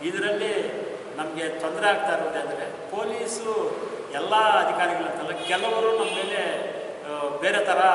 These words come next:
ಇದು ಮಾಡ್ತಾ ಇದ್ದಾರೆ. ಅವ್ರಿಗೆ ಇನ್ವಾಲ್ವ್ ಆಗ್ತಾ ಇದ್ದಾರೆ ಪೊಲೀಸ್, ಅವ್ರಿಗೆ ಸಪೋರ್ಟ್ ಮಾಡ್ತಾ ಇದ್ದಾರೆ, ನ್ಯಾಯಕ್ಕೆ ಮಾಡ್ತಾ ಇಲ್ಲ.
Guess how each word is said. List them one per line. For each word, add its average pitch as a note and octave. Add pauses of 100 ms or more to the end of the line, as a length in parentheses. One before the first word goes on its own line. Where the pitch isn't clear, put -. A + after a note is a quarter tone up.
(180)
ಇದು -
ಮಾಡ್ತಾ D3+
ಇದ್ದಾರೆ. -
ಅವ್ರಿಗೆ E3
ಇನ್ವಾಲ್ವ್ F3
ಆಗ್ತಾ -
ಇದ್ದಾರೆ -
ಪೊಲೀಸ್, C3
ಅವ್ರಿಗೆ -
ಸಪೋರ್ಟ್ D3
ಮಾಡ್ತಾ -
ಇದ್ದಾರೆ, -
ನ್ಯಾಯಕ್ಕೆ D#3
ಮಾಡ್ತಾ C3+
ಇಲ್ಲ. -